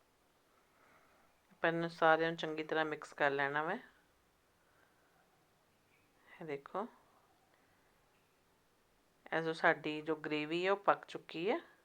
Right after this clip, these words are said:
ਇਹ ਦੇਖੋ, ਹੁਣ ਅਸੀਂ ਇਹਦੇ ਵਿੱਚ ਥੋੜ੍ਹਾ ਜਿਹਾ ਪਾਣੀ ਪਾ ਦਾਂਗੇ।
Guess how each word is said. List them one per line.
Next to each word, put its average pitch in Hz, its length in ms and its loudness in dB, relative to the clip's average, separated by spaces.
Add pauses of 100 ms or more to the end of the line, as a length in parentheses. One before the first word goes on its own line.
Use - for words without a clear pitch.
(240)
ਇਹ 185 120 -10
ਦੇਖੋ, - 440 -10 (1900)
ਹੁਣ 202 280 6
ਅਸੀਂ 185 200 2
ਇਹਦੇ 156 120 0
ਵਿੱਚ 160 240 -2 (160)
ਥੋੜ੍ਹਾ 277 400 2
ਜਿਹਾ 240 220 4
ਪਾਣੀ 143 300 6
ਪਾ 147 200 4
ਦਾਂਗੇ। 170 320 0